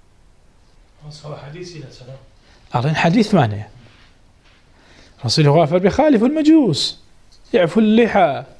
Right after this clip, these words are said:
Speaker 2: وفروا اللحى.» بە پێنج لەفظ کە نەوەوی لە شەرحی مسلمە باسیەکە. ڕیش بهێڵنەوە. ئەو کاتە بەوە ئیستدلال ناکەین، بەوەی ڕەسوولی خوا موافقەی عادەی قەومەکەی خۆی کردووە، عادەتی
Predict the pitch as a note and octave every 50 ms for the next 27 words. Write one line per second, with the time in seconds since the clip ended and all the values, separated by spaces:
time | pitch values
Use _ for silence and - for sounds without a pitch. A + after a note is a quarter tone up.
0 | - - - _ - - - - - - - - _ _ _ _ _ _ - _
1 | _ - - - - - G#3+ G3 F3+ - - A3+ A3+ A3 A3+ G#3 G3+ G3 G3+ A#3+
2 | A3+ - G#3+ G3+ F3+ D#3+ C3+ B2 C#3 - - - - - _ - - - - _
3 | - _ _ - - - - - - _ - _ - F3 F3 F3 E3+ D#3 - -
4 | - A3+ A#3 G3 F3 G3+ A#3 F3+ F3+ D#3+ D3 - F#3 F3+ F3 F3 F#3 G3 G#3 G3
5 | F3+ D3+ - F3+ D#3 E3 D#3+ C#3 - D#3 B2+ A2+ A#2+ A2+ A#2+ - B2+ B2+ - -
6 | - _ _ _ - - - - - - - - - - - - A3+ B3 G#3 F3+
7 | D#3 C#3 B2+ A#2+ A#2+ A#2+ - - C3 - - _ _ _ _ _ _ _ _ _
8 | _ - _ _ _ - F3+ E3+ - E3 D#3+ D3 - G3 A3+ C4 A#3 - - -
9 | - - - - _ - - _ - - - - - - - - C#3 C#3+ C#3 D3+
10 | E3+ F#3 G#3+ A3+ F#3+ - - - F#3 F3 G3+ A#3+ B3+ B3 C#4 D4+ D#4 C4+ - F#3
11 | D3+ C3+ A2+ A#2 - - - _ - - E3 E3 E3+ F3 E3+ E3 - F#3 E3+ C#3
12 | F3+ F3 E3+ E3+ D3+ C3 D#3 - - F3 D#3+ C#3+ D#3 D3 D3+ C#3+ - - D#3 D#3
13 | C3 B2 C#3 B2 - C3 A#2+ - - A#2+ B2+ B2 A#2 A#2 - - - - - _
14 | _ - - - D3 D3 C#3 C3+ -